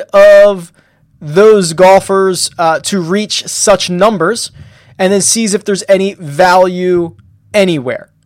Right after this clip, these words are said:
Now, the way this works is we have to designate what the potential winning score will be, or the, or the strokes gained by the winner. This is obviously a new event. Uh, this is not an event that we've seen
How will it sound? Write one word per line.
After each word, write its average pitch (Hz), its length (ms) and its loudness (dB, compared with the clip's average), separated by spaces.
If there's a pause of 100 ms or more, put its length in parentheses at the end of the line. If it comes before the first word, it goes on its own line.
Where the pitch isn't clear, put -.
(240)
Now, 147 360 -6 (360)
the 165 120 -2
way 196 140 4
this 185 200 0
works 254 320 4
is 185 180 -6
we 180 120 -2
have 196 320 0
to 202 400 -6
designate 190 960 -2 (220)
what 185 360 0
the 196 120 -8
potential 196 640 -4
winning 208 480 -4
score 202 720 -2
will 185 240 -2
be, 170 220 0
or 180 200 -2
the, 180 180 -4
or 180 160 -4
the 160 80 -6
strokes 185 420 -8
gained 175 600 -6 (340)
by 175 260 2
the 170 120 -4
winner. 180 300 -2 (320)
This - 120 -16
is 135 80 -4
obviously 170 400 0
a 180 40 -2
new 175 220 2
event. 180 300 -2 (480)
Uh, 131 180 -2
this 135 160 -6
is 139 100 -8
not 147 260 0
an 165 100 -6
event 151 240 -4
that 180 80 -4
we've 175 180 -4
seen 226 500 -4